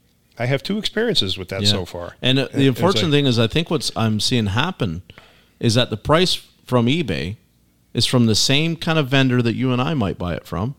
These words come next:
Speaker 1: Mm-hmm.
Speaker 2: But they're paying us, they're charging us eighteen hundred dollars
Speaker 1: Yep.
Speaker 2: because they think that we're gonna send it back.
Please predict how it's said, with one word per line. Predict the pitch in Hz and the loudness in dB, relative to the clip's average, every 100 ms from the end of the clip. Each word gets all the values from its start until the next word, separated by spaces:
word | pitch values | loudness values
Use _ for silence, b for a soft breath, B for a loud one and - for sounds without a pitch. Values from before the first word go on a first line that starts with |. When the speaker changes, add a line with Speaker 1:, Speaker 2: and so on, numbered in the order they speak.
| _ | _
Speaker 1:
Mm-hmm. | 113 107 117 - _ _ | -6 -4 -6 -12 _ _
Speaker 2:
But | 120 98 | -2 2
they're | 143 | 2
paying | 160 160 135 123 | 4 2 2 -2
us, | 160 156 - | -2 -2 -4
they're | 127 139 | -4 -2
charging | 143 127 110 | 0 0 0
us | 117 113 | -2 0
eighteen | 113 165 147 117 | 0 0 0 0
hundred | 95 76 | 0 -2
dollars | 76 71 - | -4 -6 -6
Speaker 1:
Yep. | 107 - - - | -6 -6 -6 -4
Speaker 2:
because | 107 110 | 0 2
they | 107 | 2
think | 104 147 - | 0 0 0
that | 113 | 0
we're | 113 | 2
gonna | 113 | 2
send | 101 - 120 104 | 2 4 4 2
it | - | 0
back. | 104 104 101 - | 0 0 -2 -6